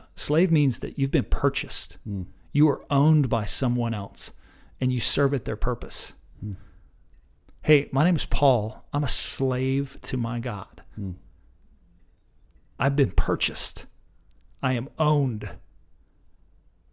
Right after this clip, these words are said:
Speaker 1: That's huge. And I serve him."
Speaker 2: Hmm.
Speaker 1: The second part of that is called as an apostle. And the apostles of those days were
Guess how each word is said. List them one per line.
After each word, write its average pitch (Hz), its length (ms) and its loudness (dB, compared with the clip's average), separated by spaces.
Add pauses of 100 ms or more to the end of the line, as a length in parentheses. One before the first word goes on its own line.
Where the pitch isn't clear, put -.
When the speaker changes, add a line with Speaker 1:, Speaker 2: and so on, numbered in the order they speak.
(3500)
Speaker 1:
That's 143 240 -2 (120)
huge. 156 480 2 (760)
And 117 140 -6
I 110 60 -6
serve 135 640 0 (1080)
him." 131 340 2 (300)
Speaker 2:
Hmm. 104 160 -6 (500)
Speaker 1:
The 127 60 -2
second 180 420 4
part 113 200 4
of 101 60 -8
that 107 240 -10 (1080)
is - 80 -4
called 143 280 2
as 131 140 0
an 123 60 0
apostle. 123 480 0
And 113 100 -2
the 107 40 -6
apostles 156 520 6
of 120 160 2
those 113 240 0
days 117 340 -2
were 123 280 -4